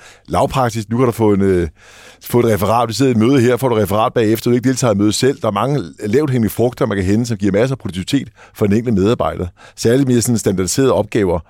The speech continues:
det kan man lave ret hurtigt. Skal man lave en investeringsanalyse, kan du trykke på en knap, og så får du hele balancen og resultatopgørelse, alt det frem.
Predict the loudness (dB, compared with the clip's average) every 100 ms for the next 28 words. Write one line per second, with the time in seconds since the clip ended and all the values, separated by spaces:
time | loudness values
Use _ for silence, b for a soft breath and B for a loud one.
0 | _ -2 0 2 2 0 0 0 0 -2
1 | -10 b b b -8 -2 0 2 2 2
2 | 0 0 0 0 0 -2 -4 -4 -2 -2
3 | -2 -2 0 -2 -2 -8 -16 -20 -18 -14
4 | -4 -2 -2 -4 -8 -2 0 0 0 0
5 | 0 -2 B B B -8 -2 -2 -2 -4
6 | -4 -2 0 0 0 0 0 2 2 0
7 | -2 0 -2 -2 -4